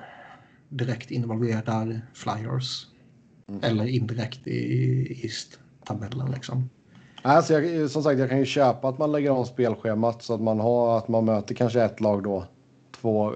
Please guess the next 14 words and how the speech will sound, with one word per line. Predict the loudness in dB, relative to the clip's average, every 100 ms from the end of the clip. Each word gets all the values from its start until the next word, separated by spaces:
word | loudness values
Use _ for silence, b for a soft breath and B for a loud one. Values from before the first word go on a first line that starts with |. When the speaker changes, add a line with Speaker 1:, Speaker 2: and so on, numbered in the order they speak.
| -6
Speaker 2:
två | -2 0
gånger, | 0 0 -2 -4 -8 _ -6
eh, | -2 -2 0
eller | 0 -2
tre | 0 0
gånger, | 0 -2 -6 -12 -20 -20 B B B B B B B B B _ -4
eh, | -2 0 0 0 0
i | 0
sin | 2 2
egen | 4 4
division, | 0 0 -2 -4 -8 -16 -18 -10
eh, | -6 -4 -4 -4 -6 -6 -8 -8 -12 -6 2
på |
raken. | 4 4 0 -10